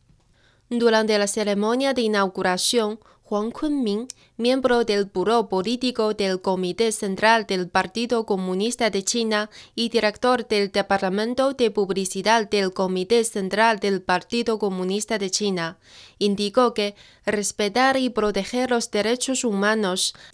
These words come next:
ha sido una postura y propuesta constante del Partido Comunista de China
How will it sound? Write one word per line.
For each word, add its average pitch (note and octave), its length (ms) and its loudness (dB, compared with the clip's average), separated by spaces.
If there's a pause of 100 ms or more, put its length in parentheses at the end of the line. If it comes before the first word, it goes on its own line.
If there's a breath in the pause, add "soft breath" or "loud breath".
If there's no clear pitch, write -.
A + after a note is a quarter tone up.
ha A#3+ 100 4
sido B3+ 360 2
una A#3+ 240 -2
postura B3+ 680 0
y A3+ 120 -2
propuesta A3 680 0
constante B3 720 -2
del A3 200 2
Partido B3 540 0
Comunista A3 680 0
de G#3 160 0
China A#3+ 400 -2